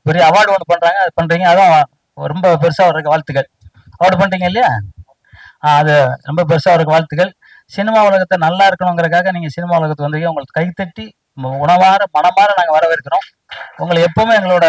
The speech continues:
சப்போர்ட் எப்பவும் உண்டு. அத்தனை பேருக்கும் வாழ்த்துக்கள். அஹ், சாருக்கும் எங்க தயாரிப்பாளர் அவருக்கும் வாழ்த்துக்கள். வந்திருக்க அத்தனை பேருக்கும் வாழ்த்துக்கள் சொல்லி, அஹ், இந்த படம் மீண்டும் ஒரு முறை இந்த படம் மிகப்பெரிய வெற்றி அடையணும்னு மனமார உளமார வேண்டி இறைவனை வேண்டிக்கிட்டு, எப்பவும் நான் சொல்ற மாதிரி தான், அம்மா அப்பா சொல்றதை கேளுங்க.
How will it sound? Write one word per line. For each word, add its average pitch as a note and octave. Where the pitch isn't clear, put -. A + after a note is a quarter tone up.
சப்போர்ட் E3+
எப்பவும் E3+
உண்டு. E3
அத்தனை -
பேருக்கும் F3+
வாழ்த்துக்கள். F3+
அஹ், D3+
சாருக்கும் E3+
எங்க D#3+
தயாரிப்பாளர் D#3+
அவருக்கும் D#3
வாழ்த்துக்கள். D#3
வந்திருக்க D#3
அத்தனை E3
பேருக்கும் D#3+
வாழ்த்துக்கள் D3+
சொல்லி, D#3
அஹ், C#3+
இந்த C#3+
படம் E3
மீண்டும் E3+
ஒரு D3
முறை D3
இந்த D#3
படம் C#3
மிகப்பெரிய D3
வெற்றி D3+
அடையணும்னு C#3+
மனமார D3+
உளமார D3+
வேண்டி D3
இறைவனை D3
வேண்டிக்கிட்டு, C#3+
எப்பவும் E3
நான் D3+
சொல்ற C#3+
மாதிரி C#3+
தான், D3+
அம்மா D3+
அப்பா D3
சொல்றதை C3+
கேளுங்க. C#3